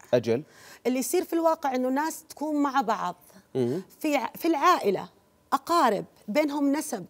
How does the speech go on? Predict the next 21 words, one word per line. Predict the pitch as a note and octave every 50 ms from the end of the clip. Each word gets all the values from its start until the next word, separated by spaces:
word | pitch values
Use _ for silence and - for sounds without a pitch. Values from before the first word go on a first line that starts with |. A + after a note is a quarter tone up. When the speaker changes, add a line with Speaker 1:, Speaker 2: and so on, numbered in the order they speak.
| -
Speaker 2:
أرحام، | A3 B3 - - - D4+ D4 B3+ G3+ G3 -
جيران، | E3+ F3+ A#3+ B3 B3+ C#4 C#4+ C4+ A#3 G3 F#3+ - -
آه، | - G#3 A3
شركاء | A3 - D4+ D4+ D4 - D#4 D#4 -
في | -
العمل، | C#4+ C4 B3+ E4 D4+ C4 G#3
Speaker 1:
مم. | E3+ - - - - - - -
Speaker 2:
شركاء | - - C4+ C#4+ C#4 - D#4 -
في | - D4
مقاعد | C#4+ - - D4+ B3 C4+ A#3
الدراسة. | A#3+ G3 A3 C#4 C#4+ B3+ A3+ - - - - F#3 _ - -
Speaker 1:
إيه. | - G#2 - A2+ - - - - - - _ _ _ _ _ _ _ _ _ _ _ _ _ _ _ -
Speaker 2:
بعد | G#3+ G#3 F4 D#4+ E4+ F#4 A3+ B3
مرور | D4+ D#4 E4 F4+ F#4+ G4 F4+
Speaker 1:
هذا | D4 D4+
Speaker 2:
وقت | C#4+ A#3+ B3+
Speaker 1:
زواج | A3+ A#3+ B3 A#3 A3+
تقليدي. | - A#3+ A#3 - G3 F3 E3+ E3+ - F#3 - _ _ _ _ -
Speaker 2:
لا، | A3 C4
ما، | C4+ B3+ B3 - - -
لا، | G#3 C4+ C#4+